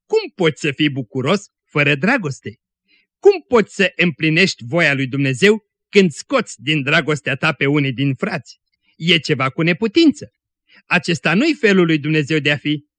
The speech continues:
Cel născut din Dumnezeu are felul lui Dumnezeu de a fi. În multele din scrierile evreiești se găsește o povestire în care se spune că în vechime, cu ocazia înnecării egiptenilor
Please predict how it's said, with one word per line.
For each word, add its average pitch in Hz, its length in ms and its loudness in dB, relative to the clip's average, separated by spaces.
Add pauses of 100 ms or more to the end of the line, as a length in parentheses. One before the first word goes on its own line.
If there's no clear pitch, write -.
(400)
Cel 165 240 0
născut 151 400 -2
din 147 180 0
Dumnezeu 147 680 0 (280)
are 143 320 0
felul 160 420 0
lui 143 160 -2
Dumnezeu 135 540 2
de 190 160 0
a 220 80 2
fi. 165 260 -2 (760)
În 156 160 -2
multele 160 440 2
din 139 180 0
scrierile 131 800 0
evreiești 135 560 -2 (340)
se - 220 -4
găsește 170 540 -2
o 151 340 0 (420)
povestire 151 760 -2 (500)
în 175 180 0
care 214 240 2
se 190 180 0
spune 151 520 -2 (340)
că 156 260 -2
în 202 140 0
vechime, 170 520 2 (320)
cu 165 100 -6
ocazia 156 580 0
înnecării 165 580 0
egiptenilor 170 880 0